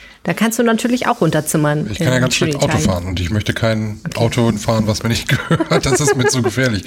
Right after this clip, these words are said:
Speaker 2: Aber
Speaker 1: Muss
Speaker 2: generell eine sehr romantische Vorstellung.
Speaker 1: Ja, ist es auch, muss ich wirklich sagen. Ähm, ähm, es ist, äh, Campervan, wer es nicht kennt, es ist ja nicht wie ein Wohnmobil, dass du so ein riesiges Geschoss um dich rum hast.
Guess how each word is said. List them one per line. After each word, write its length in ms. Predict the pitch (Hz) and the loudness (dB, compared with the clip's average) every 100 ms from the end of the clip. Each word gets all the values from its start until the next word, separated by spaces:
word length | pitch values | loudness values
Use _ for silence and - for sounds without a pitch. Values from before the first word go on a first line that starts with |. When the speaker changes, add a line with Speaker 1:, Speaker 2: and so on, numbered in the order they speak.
| - 381 - - | -2 -2 -4 -2
Speaker 2:
Aber 280 | - 214 110 | 2 2 0
Speaker 1:
Muss 140 | 107 - - - - | -4 -10 -10 -8 -2
Speaker 2:
generell 420 | 139 147 123 160 | 0 2 2 2
eine 180 | 170 156 | 0 0
sehr 100 | 147 | 0
romantische 420 | 123 147 202 151 | 2 0 0 -2
Vorstellung. 420 | 160 202 - - 220 | -2 -2 -2 -4 0
Speaker 1:
Ja, 320 | 262 165 185 | 2 2 0
ist 320 | - 240 302 294 | 0 2 2 2
es 100 | 156 | 0
auch, 140 | 147 | 2
muss 160 | 202 247 | 0 0
ich 100 | 247 | -2
wirklich 200 | 214 202 | -2 0
sagen. 340 | 190 220 254 | 0 0 -2
Ähm, 580 | - 190 196 196 196 185 - _ - | -2 -2 0 2 2 0 -6 _ 0
ähm, 520 | 180 180 175 175 170 | 2 4 4 2 2
es 160 | - 190 | -2 -4
ist, 400 | - 233 - - - | -2 0 0 -4 -2
äh, 400 | 180 175 170 170 | 0 2 2 0
Campervan, 680 | 220 233 214 196 196 202 | -2 0 2 2 2 2
wer 80 | 180 | 0
es 100 | 180 | 0
nicht 160 | 196 - | -2 -2
kennt, 200 | 190 175 | -2 -2
es 100 | 185 | -2
ist 100 | 180 | -2
ja 80 | 175 | 0
nicht 220 | 190 - | 0 0
wie 80 | 180 | 0
ein 120 | 156 | 2
Wohnmobil, 480 | 180 196 190 185 185 | 2 4 2 2 0
dass 160 | 175 | 0
du 80 | - | 0
so 80 | 160 | 0
ein 80 | 165 | 0
riesiges 480 | 160 180 175 165 - | 0 0 0 -2 -4
Geschoss 320 | - 180 - | -2 -2 -2
um 160 | 180 | -2
dich 160 | 185 - | -2 -2
rum 160 | 175 220 | 0 0
hast. 220 | 285 | -2